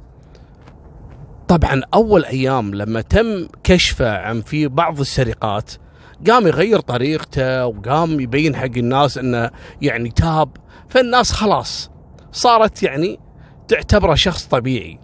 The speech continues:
بعد ما ترك، ويمكن لأن في بداية حياته كان صغير في العمر، لكن لما كبر خلاص عقل الولد. مالكم بالطويلة، ذاك اليوم أسعد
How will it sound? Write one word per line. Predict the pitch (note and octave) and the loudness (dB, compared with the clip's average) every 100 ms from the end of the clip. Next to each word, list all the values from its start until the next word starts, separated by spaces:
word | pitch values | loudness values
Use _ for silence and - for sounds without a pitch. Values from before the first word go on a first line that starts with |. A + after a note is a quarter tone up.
| - - - - | -20 -20 -14 0
بعد | D3+ C3+ | 2 4
ما | C3 B2 | 2 0
ترك، | B2 A#2+ A#2 A#2 | 0 -2 -4 -4
ويمكن | A#3+ C#4 - G#3 G3 - - - - | -6 -6 -2 0 0 -6 -16 -12 -2
لأن | E3 G3 F3 | 0 2 0
في | - | 0
بداية | D#3+ D#3 D3+ C#3+ | 0 2 2 4
حياته | D3 C#3 C#3 C3 | 2 2 0 -2
كان | - C#3+ B2 | -2 -2 0
صغير | A2+ D3 C#3 | 0 4 4
في | A2+ B2+ | 2 -2
العمر، | G#2+ B2 A#2+ - - - - - | 0 2 0 -2 -8 -20 -14 -4
لكن | C4 - D3+ | -2 2 4
لما | E3 E3 B2 | 4 4 0
كبر | A3 A3 | 0 0
خلاص | - E4 C#4 B2+ - - - - | 0 0 0 0 -8 -14 -16 -4
عقل | G3+ B3 F#3+ C3 | 0 4 4 4
الولد. | A#2 A2 E2 - - - - - - - - F#4+ | 2 -2 -4 -10 -20 -20 -20 -20 -20 -20 -6 4
مالكم | C5 - A3+ F#3 | 4 4 2 0
بالطويلة، | - G#3 G#3 A#3 G3+ D3+ | 2 2 2 0 2 0
ذاك | C#3 A3+ B3 A3+ | 2 -2 -2 -4
اليوم | G#3+ G3 C#3 A#2+ | 0 4 4 2
أسعد | F3 - G#2 F#3+ - | -2 -2 -4 -8 -12